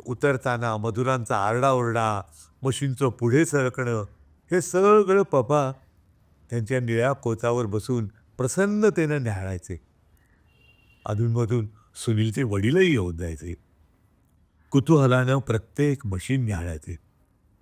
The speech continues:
पप्पा गमतीनं म्हणायचे, "सुनीलच्या वडिलांना वाटतंय केवळ एकदा मशीनचा आवाज ऐकू येतोय."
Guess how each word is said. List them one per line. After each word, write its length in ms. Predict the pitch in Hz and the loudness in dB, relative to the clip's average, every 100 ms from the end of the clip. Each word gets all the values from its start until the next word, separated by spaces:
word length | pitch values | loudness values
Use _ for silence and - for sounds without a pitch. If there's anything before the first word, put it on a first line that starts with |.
| _ - | _ -6
पप्पा 220 | 113 117 | -2 0
गमतीनं 420 | 107 87 85 107 | 0 -2 -2 -2
म्हणायचे, 480 | 107 98 113 113 113 120 _ _ | -2 -2 -2 0 -2 -6 _ _
"सुनीलच्या 520 | - 92 90 113 104 | -12 -8 -6 -4 -2
वडिलांना 400 | 110 95 92 107 | -2 -2 -4 -4
वाटतंय 520 | 104 90 - 113 107 104 | -4 -6 -6 -4 -2 -2
केवळ 640 | _ _ - 90 107 156 | _ _ -10 -6 -2 2
एकदा 320 | 156 117 151 | 2 2 0
मशीनचा 580 | 175 135 - 131 127 147 | 0 -2 -4 -6 0 2
आवाज 240 | 117 127 | 2 2
ऐकू 300 | 131 98 - | 0 -4 -6
येतोय." 260 | 101 78 80 | -8 -6 -12